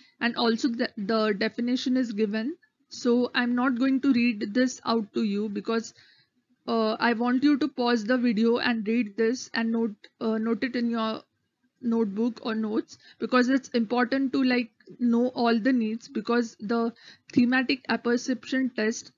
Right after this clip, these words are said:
which we conduct on our clients, so, uh, when we are going to score the, uh, the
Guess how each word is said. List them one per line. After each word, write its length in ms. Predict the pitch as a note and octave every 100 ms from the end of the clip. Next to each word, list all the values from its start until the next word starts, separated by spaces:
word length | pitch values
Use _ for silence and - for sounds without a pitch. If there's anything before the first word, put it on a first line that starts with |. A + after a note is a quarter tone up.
| -
which 260 | A3 A#3+ -
we 220 | A#3+ C4
conduct 520 | A3+ A#3+ A3+ A#3+ - -
on 420 | A#3 A#3 A3+ - _ -
our 140 | B3
clients, 600 | - A#3+ A3 A#3 C#4 - _ _ _ _
so, 420 | - - A#3+ A#3+
uh, 480 | A#3 A#3 A3+ A3 G#3+ G#3+
when 200 | B3 B3
we 100 | C4
are 120 | B3+
going 240 | A#3 A#3+ A#3+
to 120 | B3+
score 380 | - - A#3+ B3
the, 380 | - B3+ B3+ - _ _ _ _ _ _ -
uh, 300 | A3 G#3 G#3 F#3+
the 180 | A3